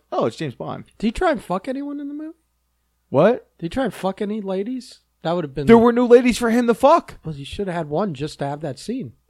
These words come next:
Speaker 1: That's, that,
Speaker 2: To put
Speaker 1: I,
Speaker 2: the moves.
Speaker 1: that, that'd have been too, that'd have been too on the nose, I think.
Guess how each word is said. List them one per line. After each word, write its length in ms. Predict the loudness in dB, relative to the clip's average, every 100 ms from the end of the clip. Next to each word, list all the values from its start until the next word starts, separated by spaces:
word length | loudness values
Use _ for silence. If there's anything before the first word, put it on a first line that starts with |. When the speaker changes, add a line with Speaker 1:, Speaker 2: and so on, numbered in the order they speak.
| _ _ -14
Speaker 1:
That's, 220 | -12 -12 -12
that, 140 | -8 -6
Speaker 2:
To 60 | -2
put 100 | 0
Speaker 1:
I, 40 |
Speaker 2:
the 60 | 0
moves. 160 | 4 6
Speaker 1:
that, 160 | 6
that'd 180 | 6 4
have 80 | 4
been 120 | 0
too, 340 | 0 0 0 -2
that'd 160 | -2 -2
have 60 |
been 100 | -2
too 200 | -4 -6
on 120 | -6 -8
the 60 |
nose, 220 | -10 -10
I 80 | -12
think. 320 | -12 -12 -14